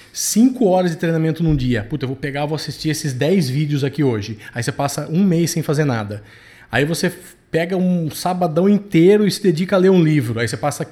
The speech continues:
vinte dias sem ler. Então, cara, frequência, tenha constância. É, eu tava ouvindo um podcast ontem da C B N e a pessoa, e os caras tavam falando sobre con-, sobre um, micromomentos e tal, que a gente vai citar aqui, inclusive, que é importante.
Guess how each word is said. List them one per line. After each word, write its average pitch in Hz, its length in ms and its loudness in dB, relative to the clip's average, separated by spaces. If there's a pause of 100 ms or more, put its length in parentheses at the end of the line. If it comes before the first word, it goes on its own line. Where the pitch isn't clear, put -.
(160)
vinte 156 300 -6
dias 151 220 -2
sem 160 160 -2
ler. 117 300 -2 (320)
Então, 151 200 -2
cara, 139 260 -2
frequência, 117 680 -4
tenha 131 180 -4
constância. 127 600 -4 (420)
É, 117 300 -4
eu 117 60 0
tava 135 180 0
ouvindo 147 180 0
um 156 40 0
podcast 147 500 -2
ontem 131 360 -2
da 113 100 -4
C 120 140 -8
B 117 100 -4
N 135 460 -2 (200)
e 123 80 -6
a 123 60 -2
pessoa, 127 340 -8
e 123 40 -4
os 117 80 -8
caras 131 200 -4
tavam 135 200 -6
falando 131 320 -4
sobre 135 260 -6
con-, 143 220 -2
sobre 139 280 -8
um, 147 220 -4 (420)
micromomentos 165 1000 0
e - 20 -10
tal, 165 160 -4
que - 80 -8
a - 20 -4
gente 123 120 -8
vai 147 120 -6
citar - 280 -10
aqui, 147 160 -8
inclusive, 135 280 -8
que - 80 -14
é 143 40 -4
importante. 123 480 -6